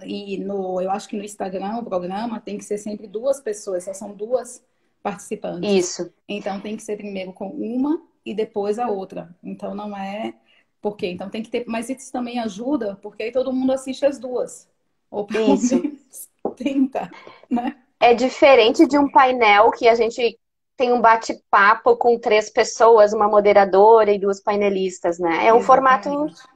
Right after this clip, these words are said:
Speaker 2: diferente. A gente
Speaker 1: Diferente.
Speaker 2: vai aprendendo, vai se adaptando, vai ajudando, vai se ajudando, né?
Speaker 1: Com certeza. Você viu que eu mudei o cenário, eu acabei vindo pra sala, porque a Luz,
Speaker 2: Aham.
Speaker 1: é meu marido, minha filha, "Não, porque a luz não está assim, a internet está assada." Então, assim,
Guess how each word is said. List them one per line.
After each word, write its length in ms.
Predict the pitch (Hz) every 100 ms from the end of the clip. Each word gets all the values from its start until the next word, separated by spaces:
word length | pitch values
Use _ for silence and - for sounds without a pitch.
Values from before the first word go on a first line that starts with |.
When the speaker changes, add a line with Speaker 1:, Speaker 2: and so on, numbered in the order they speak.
| _
Speaker 2:
diferente. 880 | 254 262 302 294 254 240 233 - 196
A 80 | 202
gente 220 | 240 -
Speaker 1:
Diferente. 20 | -
Speaker 2:
vai 100 | 494
aprendendo, 640 | 494 466 359 233 247 320
vai 140 | 247 233
se 100 | 247
adaptando, 640 | 220 220 - 190 170 233 233
vai 160 | 226
ajudando, 580 | 240 233 196 202 202 233
vai 80 | 233
se 100 | 240
ajudando, 760 | 240 247 180 208 254 285 277
né? 260 | 254 254 302 480 _ _ _ _ _ - - - _
Speaker 1:
Com 220 | - 294
certeza. 480 | 302 285 269 247 240
Você 160 | 262
viu 160 | 240 254
que 80 | 277
eu 60 |
mudei 300 | 262 262 233
o 40 | 240
cenário, 500 | 247 214 196 220 240
eu 60 | 226
acabei 340 | 233 208 220
vindo 220 | 226 226
pra 180 | - 220
sala, 520 | - 208 190 226 262 - _ _ _
porque 300 | - 226 - 214
a 60 |
Luz, 200 | 262 262
Speaker 2:
Aham. 140 | 233 220
Speaker 1:
é 100 | 214
meu 140 | 220
marido, 380 | 214 220 240 226
minha 160 | 220 226
filha, 240 | 247 247
"Não, 140 | 285
porque 160 | 320 302
a 60 | 269
luz 240 | 262 277
não 120 | 254
está 300 | 254 - 262
assim, 500 | 269 - - 269 269
a 60 | 254
internet 480 | 247 269 254 247 247
está 340 | - - 247
assada." 560 | 247 - 233 247 247 226
Então, 320 | 220 220 226
assim, 460 | 233 240 208 185